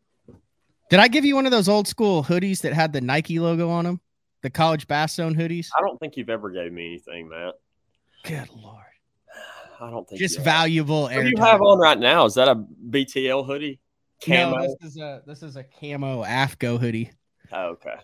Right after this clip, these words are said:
Speaker 1: But we do have a, we do have a fall, uh, selection dropping, uh, in the next two weeks on, uh, the B T L merch site.
Speaker 2: Nice.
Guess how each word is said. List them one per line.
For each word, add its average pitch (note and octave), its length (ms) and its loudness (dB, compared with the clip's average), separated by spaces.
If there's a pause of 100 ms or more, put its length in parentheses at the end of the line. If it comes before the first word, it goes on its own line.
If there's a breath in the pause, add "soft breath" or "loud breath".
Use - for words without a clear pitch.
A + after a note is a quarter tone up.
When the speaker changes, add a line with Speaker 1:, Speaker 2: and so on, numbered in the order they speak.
(140)
Speaker 1:
But F3 160 2
we E3+ 120 2
do F3+ 200 0
have F3 260 2
a, C#3 300 -6
we D3 180 -8
do D#3 300 -4
have C#3 260 -4
a B2 100 -8
fall, C#3 680 -2 (200)
uh, C3 180 -2
selection C3+ 680 -4
dropping, B2+ 640 -8 (160)
uh, B2+ 260 -4
in A#2+ 80 -10
the A#2+ 80 -10
next A#2+ 280 -10
two B2 200 -8
weeks A#2 400 -10
on, B2+ 300 -6
uh, A2+ 260 -8
the A2 100 -10
B B2 200 -8
T B2+ 160 -8
L A2+ 100 -6
merch A2 320 -8
site. G2 240 -10 (460)
Speaker 2:
Nice. A2 500 -6